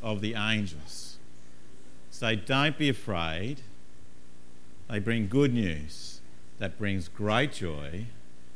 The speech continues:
that a saviour, Jesus, has been born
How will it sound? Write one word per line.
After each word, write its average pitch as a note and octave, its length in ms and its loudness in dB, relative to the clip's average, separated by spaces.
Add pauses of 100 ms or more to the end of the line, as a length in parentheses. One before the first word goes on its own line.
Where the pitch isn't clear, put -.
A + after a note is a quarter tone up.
(380)
that G#2 100 -2
a G#2+ 60 2
saviour, G#2 600 0 (1000)
Jesus, A#2+ 400 2
has A2+ 160 2
been G2+ 280 0
born E2+ 600 -2